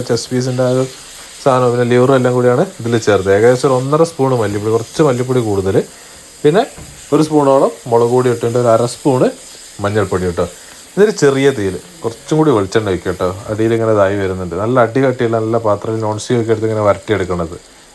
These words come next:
കുറച്ചും കൂടി വെളിച്ചെണ്ണ ഞാൻ ഒഴിച്ചു കൊടുത്തിട്ടുണ്ട്. ഇതൊരു ചെറിയ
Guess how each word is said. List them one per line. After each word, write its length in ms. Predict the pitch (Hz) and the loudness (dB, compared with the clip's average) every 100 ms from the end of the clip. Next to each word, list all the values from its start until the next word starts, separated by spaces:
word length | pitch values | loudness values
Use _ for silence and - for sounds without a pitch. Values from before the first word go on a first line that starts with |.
| - | -4
കുറച്ചും 260 | 117 - 139 | -4 -2 0
കൂടി 120 | 147 139 | 2 4
വെളിച്ചെണ്ണ 360 | 110 - 117 190 - - - - - | 2 0 -2 -2 -4 -12 -20 -20 -4
ഞാൻ 140 | 113 113 | 2 2
ഒഴിച്ചു 220 | 110 113 113 | 2 2 2
കൊടുത്തിട്ടുണ്ട്. 400 | 104 104 107 190 | 2 -2 -2 -2
ഇതൊരു 180 | 190 208 196 | -2 -4 0
ചെറിയ 580 | 147 135 139 156 170 | 0 0 -2 -2 0